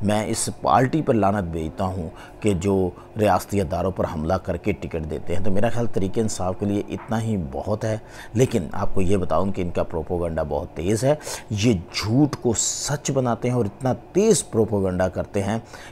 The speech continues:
कि जो आम लोग हैं वो यही समझते पता नहीं कितना कुछ जुल्म हो गया है, लेकिन हकीकत असल में उन्हें मालूम नहीं होती कि असल में हकीकत क्या है।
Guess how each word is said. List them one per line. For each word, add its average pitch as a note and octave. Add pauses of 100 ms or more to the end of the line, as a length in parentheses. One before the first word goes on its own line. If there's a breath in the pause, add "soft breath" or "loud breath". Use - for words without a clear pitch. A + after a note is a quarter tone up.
(100)
कि A2+
जो G#2+ (120)
आम F3+
लोग A2+
हैं G2
वो F#2+
यही G#2
समझते G2
पता -
नहीं G2
कितना G2+
कुछ G2
जुल्म F#2
हो F#2
गया F2+
है, - (520 loud breath)
लेकिन F2+
हकीकत F#2 (280)
असल F2+
में F#2+
उन्हें F2+
मालूम D#2+
नहीं A2+
होती F2+ (340 loud breath)
कि -
असल -
में E2+
हकीकत - (240)
क्या B2
है। -